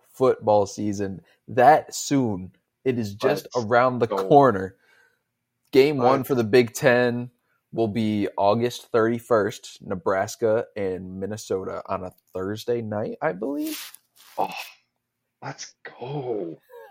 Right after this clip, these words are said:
Speaker 1: <laughs> I know, man. It's gonna be freaking
Speaker 2: Listen,
Speaker 1: amazing.
Speaker 2: that's, that's a big game. I'm telling, I, I, I mean, I said, uh, like, I might need to reassess mid-season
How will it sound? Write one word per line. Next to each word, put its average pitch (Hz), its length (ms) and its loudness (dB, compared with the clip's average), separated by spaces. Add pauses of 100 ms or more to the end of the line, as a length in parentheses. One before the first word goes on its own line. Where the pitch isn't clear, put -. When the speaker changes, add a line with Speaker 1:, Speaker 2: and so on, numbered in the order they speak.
(340)
Speaker 1:
<laughs> 139 80 -2 (1080)
I 104 360 6
know, 95 340 -6
man. 92 260 -10
It's 95 140 -12
gonna 95 200 -4
be 95 180 -10 (200)
freaking 113 800 -2 (180)
Speaker 2:
Listen, 120 340 2
Speaker 1:
amazing. 90 720 -6 (300)
Speaker 2:
that's, 135 420 -4 (200)
that's - 220 -12
a 180 160 -10
big 131 240 -2
game. 151 400 0
I'm - 120 -8
telling, 156 300 0
I, 127 220 -6
I, 117 200 -4 (120)
I 110 60 -8
mean, 113 160 -8
I 110 100 -6
said, 131 460 -8 (680)
uh, 113 140 -4
like, 117 180 -6 (120)
I 113 100 -4
might 113 280 -4
need 123 200 -6
to 107 100 -6
reassess 98 680 -6
mid-season 95 960 -10